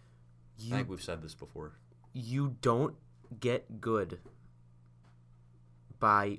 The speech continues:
Speaker 1: only trading for picks and prospects. I can't stand those two words anymore. Those are the forbidden words.
Speaker 2: What kind of prospects are we talking about, though?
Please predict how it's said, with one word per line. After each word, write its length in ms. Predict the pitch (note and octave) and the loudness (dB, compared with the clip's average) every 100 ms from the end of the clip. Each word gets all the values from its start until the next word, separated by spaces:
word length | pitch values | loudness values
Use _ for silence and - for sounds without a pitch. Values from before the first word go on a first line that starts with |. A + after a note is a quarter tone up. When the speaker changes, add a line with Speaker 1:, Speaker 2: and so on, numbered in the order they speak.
| - | -4
Speaker 1:
only 320 | A2+ A2 A2 | -2 0 -2
trading 500 | A2 - G2+ G2+ G2 | -4 -4 -2 -2 -6
for 200 | - G#2+ | -8 -8
picks 480 | F#2+ - F#2 - - - | -8 -8 -8 -6 -8 -6
and 160 | G2 E2+ | -12 -8
prospects. 760 | F#2+ F2 - E2+ E2 - - - - - - - - - - - - | -6 -6 -8 -12 -10 -10 -12 -14 -20 -20 -20 -20 -20 -20 -20 -12 4
I 100 | B2+ | 4
can't 380 | A#2+ - C#3 - | 4 0 0 2
stand 480 | - C3 A#2+ A2 F#2 | 0 2 0 -2 -4
those 200 | A2 G2 | -4 -6
two 160 | - G#2+ | -6 -4
words 220 | G#2+ G2+ | -4 -4
anymore. 340 | F2+ E2+ E2+ - - - A#2 | -8 -8 -12 -14 -20 -6 4
Those 240 | C3+ D3 | 6 8
are 80 | F3 | 6
the 140 | D#3+ | 4
forbidden 560 | D#3 C3 A#2 C3 C3 A#2+ | 0 0 4 4 2 0
words. 260 | A#2 G#2 | 2 2
Speaker 2:
What 100 | B2 | 2
kind 200 | C3+ C3 | 0 0
of 80 | A2 | 0
prospects 540 | A#2 A2+ A2 - G#2 G#2 | 0 0 0 -4 -4 -4
are 80 | |
we 80 | F#2+ | -4
talking 400 | A2 A#2 A2+ E2+ | -2 -2 -2 -8
about, 340 | E2 D#2+ D#2 - | -8 -8 -10 -10
though? 180 | D2+ | -12